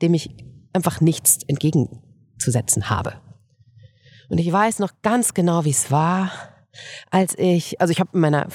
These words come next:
Kindheit sehr viel getanzt, wir waren oft auf der Bühne, wir waren oft im Theater.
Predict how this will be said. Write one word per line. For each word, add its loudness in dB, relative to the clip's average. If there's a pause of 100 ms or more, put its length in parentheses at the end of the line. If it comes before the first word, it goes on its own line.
(220)
Kindheit 0
sehr 4
viel -2
getanzt, 0
wir 2
waren 0
oft 0
auf -2
der 0
Bühne, 2
wir 2
waren 0
oft -2
im 2
Theater. 0